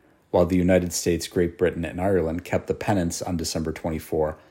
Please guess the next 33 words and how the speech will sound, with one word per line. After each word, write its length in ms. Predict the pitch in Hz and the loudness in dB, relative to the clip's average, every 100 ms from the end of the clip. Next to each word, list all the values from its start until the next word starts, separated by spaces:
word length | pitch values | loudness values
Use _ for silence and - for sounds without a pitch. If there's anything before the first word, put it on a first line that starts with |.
| _ _ _ - | _ _ _ 4
All 320 | 98 95 - | 6 6 4
other 220 | 120 127 | 4 4
nations, 480 | 90 80 - 87 85 | 4 2 0 -4 -4
including 340 | 90 - 87 80 | -4 -4 -4 -4
Canada 420 | - 87 87 85 | -2 0 0 0
and 120 | 85 | -2
the 60 | 85 | -6
Philippines, 640 | - 92 85 78 78 78 | 0 0 0 -4 -6 -8
transferred 480 | - - 82 - 78 | -8 -4 -4 -4 -4
it 180 | 78 - _ _ _ | -4 -4 _ _ _
to 100 | - | -8
December 340 | 85 - 82 78 | -4 -2 -2 -4
twenty-three. 640 | - 80 76 - 98 - - _ _ _ _ _ _ _ _ _ | -4 -4 -4 -4 -4 -4 -10 _ _ _ _ _ _ _ _ _
By 100 | - | 4
nineteen 380 | 92 90 87 85 | 6 6 4 0
sixty-two, 640 | - - - 80 - 131 127 | 0 -2 -2 -4 2 4 6
the 100 | 101 | 8
laws 300 | 87 85 90 | 8 8 4
of 80 | |
fasting 480 | - 90 82 - 90 | 0 4 4 2 0
and 100 | 82 | 2
abstinence 580 | 82 82 - 82 78 - | 2 0 -2 -4 -4 -2
were 140 | 80 | 0
as 100 | 76 | 0
follows, 580 | - 110 98 76 53 - - - _ - | 0 4 4 2 -2 -8 -14 -20 _ -2
as 160 | 87 | 0
described 440 | - - 92 85 82 | 0 2 4 4 4
in 120 | 82 | 2
Moral 320 | 82 87 87 | 2 4 4
Theology 760 | - 85 85 85 76 78 76 - _ _ - | 4 4 6 4 2 -2 -8 -10 _ _ -4
by 120 | 82 | -4
Father 640 | - 85 80 82 80 - - | 0 0 2 0 0 -4 0
Herbert 600 | 87 82 82 80 82 | 2 4 4 4 2